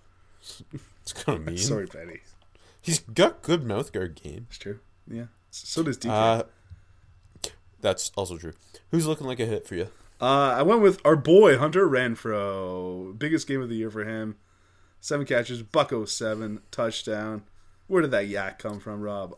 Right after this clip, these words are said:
Speaker 2: I don't know,
Speaker 1: Yeah,
Speaker 2: but it was there.
Speaker 1: basically, like, what, first play of the game, fifty-six yards to the
Speaker 2: <laughs>
Speaker 1: house?
Speaker 2: Yeah, we're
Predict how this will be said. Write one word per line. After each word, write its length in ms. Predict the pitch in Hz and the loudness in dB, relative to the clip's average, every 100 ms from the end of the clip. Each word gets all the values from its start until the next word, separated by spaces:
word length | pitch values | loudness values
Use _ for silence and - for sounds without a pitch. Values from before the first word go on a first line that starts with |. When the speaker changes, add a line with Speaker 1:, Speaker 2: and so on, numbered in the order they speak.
| - | -8
Speaker 2:
I 140 | 104 | -8
don't 180 | 92 90 | -8 -10
know, 340 | 92 92 92 - | -10 -10 -12 -12
Speaker 1:
Yeah, 80 | - | -12
Speaker 2:
but 120 | 101 | -10
it 40 | |
was 160 | 101 - | -12 -14
there. 140 | - | -4
Speaker 1:
basically, 340 | 151 143 143 151 | 0 0 2 6
like, 180 | 151 151 | 6 6
what, 340 | 127 127 82 | 4 4 4
first 280 | - 123 - | 0 -2 0
play 100 | 135 | 2
of 60 | 120 | 2
the 40 | |
game, 200 | 113 123 | 2 0
fifty-six 840 | - - 127 123 117 117 113 - | 0 0 0 0 0 2 0 -2
yards 280 | 113 107 104 | 0 2 0
to 100 | - | 0
the 120 | 107 | -2
Speaker 2:
<laughs> 20 | 92 | 0
Speaker 1:
house? 200 | 92 104 | 0 0
Speaker 2:
Yeah, 220 | 330 117 | 0 -2
we're 220 | 143 202 | -2 -4